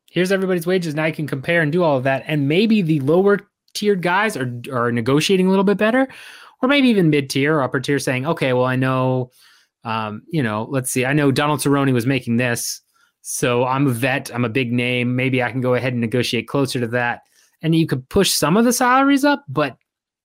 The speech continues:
you're not gonna get nearly as much as you would via collective bargaining agreement or union or things of that nature, um,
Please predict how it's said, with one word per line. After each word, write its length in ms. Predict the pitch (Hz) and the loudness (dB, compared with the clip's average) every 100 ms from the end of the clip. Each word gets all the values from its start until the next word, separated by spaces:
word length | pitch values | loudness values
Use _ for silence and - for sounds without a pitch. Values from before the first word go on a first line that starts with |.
| _ | _
you're 160 | 185 190 | -2 0
not 240 | 196 208 | 2 0
gonna 140 | 220 202 | 0 2
get 160 | 170 | 2
nearly 580 | 165 202 226 240 226 214 | 2 4 6 6 4 4
as 160 | 175 151 | 4 4
much 600 | 175 151 127 - - - _ _ _ _ _ _ _ _ - | 2 0 -2 -6 -6 -12 _ _ _ _ _ _ _ _ -4
as 560 | 139 127 123 110 - _ | -2 0 -2 -2 -10 _
you 200 | 135 139 | 0 2
would 360 | 131 127 113 110 | 4 2 0 -4
via 380 | 123 123 120 | -4 -2 -2
collective 480 | 113 131 135 135 123 | -2 -2 -2 -2 -4
bargaining 400 | 135 135 127 120 | -2 -2 -2 -2
agreement 640 | 117 117 117 113 110 104 - _ | -4 -4 -4 -4 -6 -8 -14 _
or 420 | 117 113 110 107 | -6 -4 -4 -4
union 560 | 104 113 113 98 85 90 _ - | -4 -4 -4 -6 -12 -20 _ -12
or 80 | |
things 300 | 101 117 98 | -8 -8 -8
of 80 | 98 | -8
that 180 | 95 85 | -10 -10
nature, 300 | 87 78 - _ _ _ _ _ _ _ _ 110 | -14 -16 -18 _ _ _ _ _ _ _ _ -6
um, 420 | 104 98 95 | -4 -4 -6